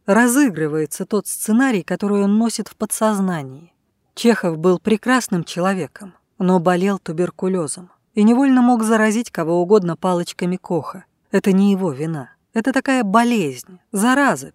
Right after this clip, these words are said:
переносчиком которой может стать самый лучший на свете человек.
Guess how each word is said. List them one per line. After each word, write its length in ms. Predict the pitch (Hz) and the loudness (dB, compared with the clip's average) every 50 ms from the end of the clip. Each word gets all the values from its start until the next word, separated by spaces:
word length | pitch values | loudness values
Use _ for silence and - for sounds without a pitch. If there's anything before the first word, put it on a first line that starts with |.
| _ | _
переносчиком 680 | - 226 220 240 247 254 233 - - 214 196 - 196 196 | 0 2 4 4 4 4 2 0 -2 -4 -2 -2 -2 0
которой 380 | - 208 208 - 254 233 196 175 | 0 -2 -2 -2 0 0 0 0
может 300 | 175 175 170 185 175 - | 0 0 -2 -2 -4 -6
стать 280 | - - 208 196 196 - | -8 -6 -4 -6 -4 -4
самый 380 | - - 202 196 190 180 175 | -2 0 2 2 2 2 0
лучший 420 | 185 196 214 233 226 - - - 170 | 0 0 0 -2 -4 -6 -10 -10 -8
на 140 | 160 160 | -8 -8
свете 360 | 156 - - 190 190 - - 185 | -8 -6 -6 -6 -6 -6 -8 -10
человек. 720 | - - - 190 196 196 185 156 139 - _ _ _ _ | -8 -8 -8 -6 -6 -6 -6 -8 -12 -16 _ _ _ _